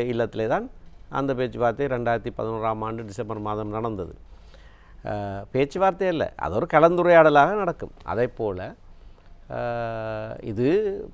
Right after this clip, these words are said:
பல தரப்புகள், இது சி-, இதுல ப-, இந்த சனி, ஞாயிறு தமிழ் பத்திரிகையில பத்தி எழுதுறவர்களுக்கு நல்ல கற்பனா சக்தி ஒன்று இருக்கு.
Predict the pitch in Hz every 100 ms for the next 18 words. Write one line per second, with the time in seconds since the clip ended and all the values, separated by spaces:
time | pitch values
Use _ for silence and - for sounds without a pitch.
0 | - 131 190 202 185 190 175 117 90 -
1 | 101 113 120 123 123 123 120 120 123 123
2 | 110 113 - - - - 127 139 139 107
3 | 92 - - - - - - - - -
4 | 117 143 151 143 139 139 147 147 143 127
5 | 117 107 104 101 98 113 123 135 120 127
6 | 123 131 - 123 113 - 139 120 120 117
7 | 113 113 104 95 139 190 185 135 104 117
8 | 143 - 117 - 156 147 - 107 - 113
9 | 104 101 82 85